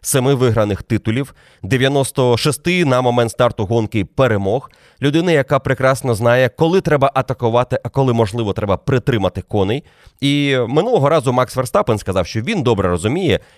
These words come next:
що є моменти, в які йому не потрібно лізти в атаку, є моменти, коли йому треба прискоритися і бути агресивним. Він відчуває, що в цьому чемпіонаті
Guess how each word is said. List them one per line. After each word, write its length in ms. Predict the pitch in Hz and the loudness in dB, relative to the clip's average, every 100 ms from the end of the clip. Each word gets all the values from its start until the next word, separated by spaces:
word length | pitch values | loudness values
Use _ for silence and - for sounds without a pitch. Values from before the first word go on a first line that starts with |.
| - | -12
що 180 | - | -4
є 200 | 117 143 | 0 2
моменти, 440 | 151 120 110 92 92 | 2 2 2 0 -4
в 40 | |
які 240 | 92 104 113 | -4 -2 -2
йому 260 | 101 98 | 0 0
не 200 | 98 156 | 0 0
потрібно 580 | 185 135 110 92 120 143 - | 0 -2 0 0 -2 -2 -2
лізти 420 | 135 160 - 156 | -2 -2 -2 -2
в 80 | 151 | 0
атаку, 440 | - 151 151 160 - - | 0 0 0 -8 -10 -16
є 140 | - 254 | -2 0
моменти, 340 | 170 180 185 | 2 2 0
коли 200 | 147 135 | -2 -2
йому 160 | 135 131 | 0 0
треба 220 | 131 123 | 2 0
прискоритися 600 | 120 117 - 147 131 120 | 0 -2 -2 -2 -2 -2
і 60 | 107 | -2
бути 280 | 104 113 110 | -2 0 2
агресивним. 680 | 92 98 - 156 87 71 - | 2 0 -2 -2 -2 -4 -6
Він 300 | 104 123 98 _ - | -2 -2 -4 _ -6
відчуває, 480 | 113 - 117 170 170 | -6 -2 0 2 2
що 120 | 123 | -2
в 40 | |
цьому 240 | - 131 107 | -4 -4 -4
чемпіонаті 720 | 107 92 87 92 143 214 | -6 -2 0 2 0 -2